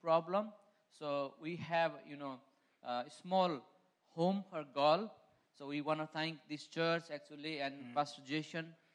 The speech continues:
Speaker 1: uh, he's involved on that area, so you can pray for that, you know, the
Speaker 2: Absolutely.
Speaker 1: girls' home also. So we can able to rescue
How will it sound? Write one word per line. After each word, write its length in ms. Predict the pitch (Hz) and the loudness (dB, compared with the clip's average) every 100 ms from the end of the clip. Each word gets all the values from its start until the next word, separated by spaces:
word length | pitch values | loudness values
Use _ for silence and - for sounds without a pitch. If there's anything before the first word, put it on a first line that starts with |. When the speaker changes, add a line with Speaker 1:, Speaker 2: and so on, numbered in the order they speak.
| _ - | _ -14
Speaker 1:
uh, 140 | 113 117 | -10 -10
he's 160 | 139 139 | -12 -16
involved 360 | 151 147 151 135 | -12 0 2 2
on 140 | 143 131 | -4 -2
that 220 | 139 147 | -2 -2
area, 480 | 156 160 160 160 165 - _ - | -4 -4 0 -2 -2 -8 _ -18
so 60 | |
you 60 | 139 | -16
can 140 | 156 147 | -14 -14
pray 140 | 156 165 | -10 -10
for 160 | 160 135 | -12 -8
that, 300 | 135 123 120 - | -4 -4 -6 -20
you 80 | 139 | -18
know, 80 | 135 | -16
the 180 | 120 127 | -14 -12
Speaker 2:
Absolutely. 140 | 123 | -4
Speaker 1:
girls' 260 | 143 147 - | -2 -2 -6
home 180 | 143 151 | -8 -4
also. 420 | 139 123 - 113 113 _ _ _ | -2 -4 -6 -16 -18 _ _ _
So 140 | 156 | -8
we 100 | 151 | -8
can 320 | 151 156 147 139 - | -4 -6 -6 -14 -14
able 200 | 147 160 | -8 -8
to 140 | 147 | -6
rescue 440 | 139 151 - 175 | -6 -6 -8 -14